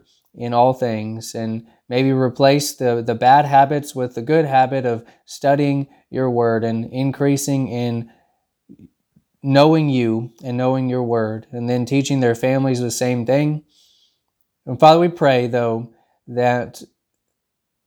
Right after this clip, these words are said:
if they have any needs, physically or spiritually, mentally, emotionally, that they would be met by the church there, that they would seek out help, and that the church in their communities would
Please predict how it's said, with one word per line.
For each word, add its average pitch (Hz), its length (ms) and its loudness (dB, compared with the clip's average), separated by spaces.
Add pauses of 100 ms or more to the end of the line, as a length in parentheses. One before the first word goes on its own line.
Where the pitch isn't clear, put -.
(600)
if 135 140 -4
they 165 140 6
have 160 240 4
any 147 180 0
needs, 123 720 -4
physically 151 560 0
or 123 80 0
spiritually, 143 600 0
mentally, 139 500 0
emotionally, 135 640 0
that 117 280 -2 (580)
they 143 160 4
would 160 140 4
be 143 100 2
met 127 400 0
by 127 140 2
the 123 100 -2
church 123 380 -4
there, 120 220 -2
that 120 180 -8
they 135 140 -2
would 123 160 -2
seek 156 240 2
out 135 240 4
help, 139 260 2
and 127 140 -4
that 123 120 -4
the 123 60 -8
church 143 440 -4 (260)
in 131 140 -4
their 131 180 2
communities 139 640 0
would 127 280 -2